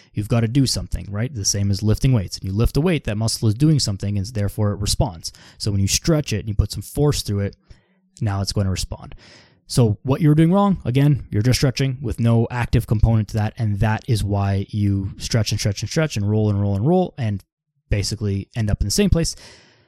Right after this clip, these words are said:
And don't feel any better for it. So that's a tough, it's a tough cycle to get out of because it becomes part of your routine and maybe it's part of your warm-up and whatever. I would probably scrap it for a bit, work on some more dynamic mobility stuff in your warm-up,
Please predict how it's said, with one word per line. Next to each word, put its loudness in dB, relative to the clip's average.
And 4
don't 4
feel 4
any 4
better 0
for 0
it. -2
So 4
that's 0
a 2
tough, 0
it's -4
a 0
tough 4
cycle 2
to 2
get 2
out 6
of 2
because 2
it -2
becomes 0
part 4
of 2
your 4
routine 4
and 4
maybe 4
it's -4
part 4
of -2
your 2
warm-up 4
and 2
whatever. 2
I -2
would 0
probably 2
scrap 0
it 2
for 0
a 0
bit, 0
work 2
on 2
some 2
more 4
dynamic 2
mobility 2
stuff 0
in 2
your 0
warm-up, 4